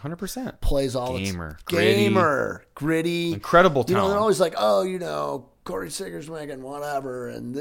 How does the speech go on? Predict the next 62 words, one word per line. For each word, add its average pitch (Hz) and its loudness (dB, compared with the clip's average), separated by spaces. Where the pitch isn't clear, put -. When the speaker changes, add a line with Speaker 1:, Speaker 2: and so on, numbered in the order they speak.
Speaker 2:
you 160 -6
know, 127 -8
he's 156 -6
only 151 -6
making 139 -6
this, 135 -6
and 117 -10
why 147 -4
didn't 170 -4
you 160 -4
get 147 0
one 143 0
of 135 0
those 139 0
guys 120 -4
instead 127 -6
of 117 -6
him?" 143 -6
And 120 -8
they're 127 -8
like, 131 -10
"'Cause 135 -14
he's 185 -12
our 220 -10
guy, 117 -14
man." 82 -18
Speaker 1:
He 120 -12
loves 90 -8
Seattle, 131 -8
man. 87 -10
He 123 -10
Speaker 2:
He 139 -8
Speaker 1:
lo- 170 0
Speaker 2:
loves 208 2
Seattle, 160 -6
and 156 -4
he's 123 -4
co-, - 6
Speaker 1:
He - -6
Speaker 2:
he 151 -2
is 160 0
Speaker 1:
found, 180 0
Speaker 2:
a - -2
Speaker 1:
he - -4
found - -4
Speaker 2:
cool 190 8
Speaker 1:
home. 214 -2
Speaker 2:
cat. 190 -2
Speaker 1:
He's 147 -2
a - -10
cool 156 -6
cat. 156 0
Speaker 2:
And 139 -2
Speaker 1:
<laughs> - -20
Speaker 2:
his 208 -8
defense 233 -4
is 208 -6
amazing. 233 -6
Speaker 1:
Oh, 95 -4
so 90 -8
good. 82 -10
Speaker 2:
Yeah. - -8